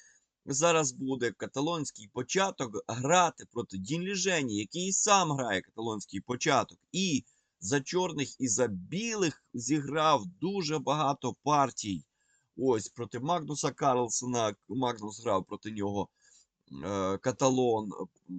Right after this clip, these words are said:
проти Дінь Ліженя, він чорним грав. Ну і так, білими в нього досвіду є грати дуже багато, і Дінь Ліжень, напевно, вибирає найсильніше продовження тут. Ну, можливо, не найсильніше, там є відразу слон Е шість, зараз подивитись.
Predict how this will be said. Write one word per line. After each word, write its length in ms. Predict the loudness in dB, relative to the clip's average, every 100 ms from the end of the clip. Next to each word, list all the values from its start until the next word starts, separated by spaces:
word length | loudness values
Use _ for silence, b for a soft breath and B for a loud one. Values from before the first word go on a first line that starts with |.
| -12
проти 260 | -12 -10
Дінь 140 | -8 -6
Ліженя, 540 | -4 -2 -2 -2 -2
він 160 | -4 -4
чорним 440 | -2 -2 -2 -6
грав. 340 | -6 -6 -8 -6
Ну 120 | -6
і 60 | -2
так, 300 | 0 -2 -4
білими 420 | -8 -4 -2 -2
в 40 |
нього 260 | -2 -4 -4
досвіду 520 | 0 0 0 -8 -8
є 340 | -4 -2 -2 -4
грати 380 | -4 -2 -2 _
дуже 240 | -10 -6 -4
багато, 560 | 0 2 2 2 -4 -8 B B B -6
і 200 | -4 -4
Дінь 260 | -4 -4
Ліжень, 280 | -4 -4 -4
напевно, 400 | -4 -4 -4 -4
вибирає 380 | -4 -2 -2 -2
найсильніше 640 | -4 -6 -6 -6 -4 -6
продовження 720 | -6 -6 -4 -4 -4 -6 -6
тут. 220 | -4 -8 -6
Ну, 60 | -6
можливо, 360 | -4 -2 -2
не 100 | -2
найсильніше, 580 | -2 -4 -4 -6 -6 -6
там 160 | -8 -8
є 120 | -8
відразу 340 | -4 -4 -4
слон 320 | -8 -8 -6 -6
Е 40 |
шість, 220 | -8 -6
зараз 200 | -6 -8
подивитись. 600 | -10 -10 -10 -10 _ -20